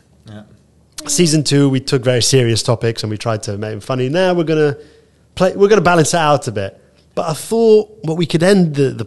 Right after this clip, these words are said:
Speaker 2: the episodes with are flash debates.
Speaker 1: Flash debates, two-minute debates.
Speaker 2: Maybe even less. Pick a
Speaker 1: Right.
Speaker 2: topic. I have a say. You have a say.
Speaker 1: Go on.
Speaker 2: And we'll tweet about it or something. People can vote.
Speaker 1: Yeah.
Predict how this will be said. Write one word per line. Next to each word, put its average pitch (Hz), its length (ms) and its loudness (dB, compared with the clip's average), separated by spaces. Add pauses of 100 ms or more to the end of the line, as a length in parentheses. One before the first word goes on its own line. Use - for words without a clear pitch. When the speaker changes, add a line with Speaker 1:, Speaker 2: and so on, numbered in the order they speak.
(120)
Speaker 2:
the 127 160 -6
episodes 123 400 -4
with 131 100 -4
are 135 220 0 (220)
flash - 560 0
debates. 120 720 -2
Speaker 1:
Flash 113 400 -18
debates, 101 280 -16
two-minute 117 400 -12
debates. 101 440 -18
Speaker 2:
Maybe 170 400 0
even 113 260 -2
less. 104 300 -4
Pick - 360 0
a 151 40 0
Speaker 1:
Right. - 60 -2
Speaker 2:
topic. 120 520 -2 (240)
I 170 140 0
have 139 120 2
a 113 40 -4
say. 110 380 -6 (200)
You 151 160 0
have 139 120 0
a 120 60 -2
say. 107 420 -6 (340)
Speaker 1:
Go 104 140 -20
on. 104 160 -20 (280)
Speaker 2:
And 123 400 -4 (380)
we'll 127 160 0
tweet 151 260 -4
about 113 360 -4
it 113 80 -8
or 110 60 -10
something. 113 440 -8
People 120 200 -8
can 110 160 -8
vote. 107 440 -6 (280)
Speaker 1:
Yeah. 104 220 -20